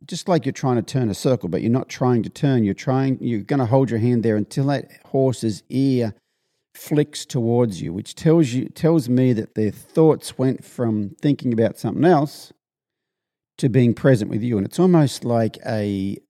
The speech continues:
you know, like a guided meditation for horses <laughs> sort of thing. And it requires a great deal of being able to give up control, which she did. And she probably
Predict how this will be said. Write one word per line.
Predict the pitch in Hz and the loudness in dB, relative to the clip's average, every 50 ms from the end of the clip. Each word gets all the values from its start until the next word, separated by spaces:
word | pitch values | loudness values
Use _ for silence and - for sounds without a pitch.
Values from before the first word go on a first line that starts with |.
| _ _ - | _ _ -10
you | - 110 | -8 -8
know, | 98 92 92 | -6 -8 -8
like | 98 98 101 - 104 | -8 -8 -8 -8 -10
a | 90 | -10
guided | 80 - 110 107 101 104 92 | -6 -4 -4 -4 -4 -4 -4
meditation | 101 95 92 - - 117 101 95 - 98 92 | -4 -6 -6 -6 -6 -6 -6 -6 -8 -12 -12
for | - - 101 | -12 -10 -8
horses | 117 127 143 - - - 98 - | -6 -6 -6 -6 -8 -12 -10 -8
<laughs> | - | -6
sort | 139 101 90 | -6 -6 -6
of | 95 92 | -6 -8
thing. | 117 107 98 92 - _ _ _ _ _ _ _ - - - _ _ _ _ | -8 -8 -8 -8 -10 _ _ _ _ _ _ _ -20 -20 -20 _ _ _ _
And | - 143 131 131 127 123 117 110 - _ _ _ _ _ _ _ _ _ _ _ _ _ _ _ _ - - _ _ _ _ _ _ _ | -2 0 2 4 4 2 2 -2 -4 _ _ _ _ _ _ _ _ _ _ _ _ _ _ _ _ -20 -20 _ _ _ _ _ _ _
it | 135 139 135 | -4 -4 0
requires | - 135 139 - - - 151 156 165 160 160 156 135 107 | 2 2 2 0 0 0 2 4 6 6 6 6 4 2
a | 117 98 | 0 -4
great | 95 101 98 95 110 127 123 127 123 - - | -6 -8 -12 -4 0 2 2 2 2 -2 -4
deal | 101 120 120 107 | -2 -2 0 0
of | 107 90 | 0 0
being | 85 110 107 104 | 0 0 0 0
able | 101 95 98 | 0 0 -2
to | 101 | -4
give | 95 98 95 | -4 -4 -6
up | 95 - - | -6 -8 -8
control, | - 92 90 - 131 123 113 98 | -10 -10 -6 -2 -2 -2 -2 -2
which | - - | -4 -8
she | - - 101 | -10 -10 -8
did. | 90 131 147 139 - | -4 -2 -2 0 0
And | 127 123 | -2 -4
she | - - 269 262 | -4 -6 -6 -6
probably | - - 175 143 117 117 98 90 | -2 0 2 2 2 0 -2 -6